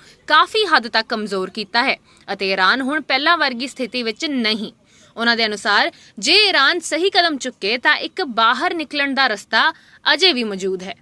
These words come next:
ਖਾੜੀ ਦੇਸ਼ਾਂ ਦੀ ਇੱਛਾ ਇੱਕ ਸਥਿਰ ਅਤੇ ਖੁਸ਼ਹਾਲ ਮੱਧ ਪੂਰਬ ਦੀ ਹੈ, ਜਿੱਥੇ ਟਕਰਾਵ ਦੀ ਥਾਂ ਨਾ ਬਣੇ। ਹੁਣ ਸਵਾਲ ਇਹ ਹੈ ਕਿ ਅਮਰੀਕਾ ਅਤੇ ਈਰਾਨ ਉਸ ਰਸਤੇ ਵੱਲ ਵਧਣਗੇ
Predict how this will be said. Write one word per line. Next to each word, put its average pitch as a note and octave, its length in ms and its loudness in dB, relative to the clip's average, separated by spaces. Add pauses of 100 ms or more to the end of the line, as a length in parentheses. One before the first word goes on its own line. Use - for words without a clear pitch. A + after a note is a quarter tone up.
(340)
ਖਾੜੀ C#4+ 300 -2
ਦੇਸ਼ਾਂ F4+ 280 -2
ਦੀ G4+ 100 0
ਇੱਛਾ C#4+ 400 0
ਇੱਕ E4 340 -4
ਸਥਿਰ F4+ 420 -4 (220)
ਅਤੇ B3+ 240 0
ਖੁਸ਼ਹਾਲ C4 640 0
ਮੱਧ B3 360 -4
ਪੂਰਬ B3+ 360 -6
ਦੀ G3 200 -6
ਹੈ, G#3+ 200 0
ਜਿੱਥੇ A#3 340 -8
ਟਕਰਾਵ A#3 480 -2
ਦੀ C#4 180 -10 (220)
ਥਾਂ A3+ 340 -6
ਨਾ F#3+ 320 -2
ਬਣੇ। D#3+ 220 -10 (580)
ਹੁਣ B3+ 120 -2
ਸਵਾਲ C4 380 2
ਇਹ C4+ 120 2
ਹੈ D4 240 0 (300)
ਕਿ D#4 180 0
ਅਮਰੀਕਾ D4 560 2
ਅਤੇ C#4+ 160 -2
ਈਰਾਨ B3+ 460 4
ਉਸ D#4 280 -6
ਰਸਤੇ C4+ 360 -4
ਵੱਲ B3 320 -2
ਵਧਣਗੇ B3 540 -4